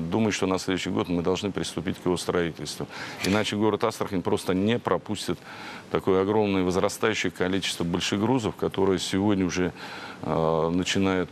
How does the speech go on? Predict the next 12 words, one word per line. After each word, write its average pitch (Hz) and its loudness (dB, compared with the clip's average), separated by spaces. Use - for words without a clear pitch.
э, 85 0
создавать 90 2
огромные 90 0
проблемы 113 0
для 101 0
горожан, 98 0
и 95 0
их - -4
надо 92 0
выводить 92 2
за 85 -2
город. 82 -4